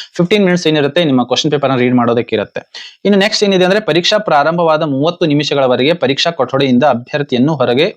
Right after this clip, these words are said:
ಹೋಗಲು ಅನುಮತಿ ನೀಡಲಾಗುವುದಿಲ್ಲ. ನೋಡಿ, ಎಕ್ಸಾಮ್ ಒಂದ್ಸಲ ನೀವು ಎಂಟ್ರಿ ಆದ್ರಿ ಅಂದ್ರೆ ಮಿನಿಮಮ್ ನೀವು ಅರ್ಧ ಗಂಟೆ ಪರೀಕ್ಷಾ ಕೇಂದ್ರದಲ್ಲಿ ಇರಲೇಬೇಕು. ಹತ್ತು ಗಂಟೆಗೆ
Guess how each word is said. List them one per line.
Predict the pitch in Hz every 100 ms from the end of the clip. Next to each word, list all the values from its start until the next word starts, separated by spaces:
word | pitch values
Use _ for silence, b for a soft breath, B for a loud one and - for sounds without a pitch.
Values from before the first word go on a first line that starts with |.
| -
ಹೋಗಲು | 123 117 139 -
ಅನುಮತಿ | 131 131 123 160
ನೀಡಲಾಗುವುದಿಲ್ಲ. | 127 127 127 113 110 107 107 107 104 - _ B
ನೋಡಿ, | B 127
ಎಕ್ಸಾಮ್ | 117 117 151 160
ಒಂದ್ಸಲ | 143 135
ನೀವು | 135 123
ಎಂಟ್ರಿ | 120 139 143
ಆದ್ರಿ | 120 120 120
ಅಂದ್ರೆ | 113 127 208 - - 127
ಮಿನಿಮಮ್ | 123 143 175
ನೀವು | 160
ಅರ್ಧ | 165 127 127
ಗಂಟೆ | 156 139 123 165
ಪರೀಕ್ಷಾ | 135 123 - 135
ಕೇಂದ್ರದಲ್ಲಿ | 131 123 120 131 185 139
ಇರಲೇಬೇಕು. | 123 120 131 120 110 - 107 - _ B B
ಹತ್ತು | 170 170
ಗಂಟೆಗೆ | 143 127 127 131 180 -